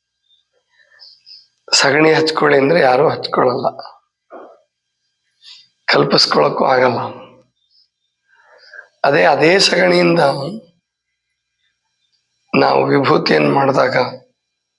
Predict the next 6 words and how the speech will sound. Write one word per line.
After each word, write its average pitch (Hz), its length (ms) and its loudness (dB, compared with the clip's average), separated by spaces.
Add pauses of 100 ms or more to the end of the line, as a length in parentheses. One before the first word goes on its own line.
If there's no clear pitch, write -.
(1400)
ಅದನ್ನ 127 320 2 (640)
ಪೂಜೆಗೆ 165 380 2
ಬಳಸ್ತಾರೆ. - 840 -4 (1700)
ಸಗಣಿ 143 600 2
ಗೊಬ್ಬರಕ್ಕೆ 165 600 0
ಯೋಗ್ಯ, 143 360 2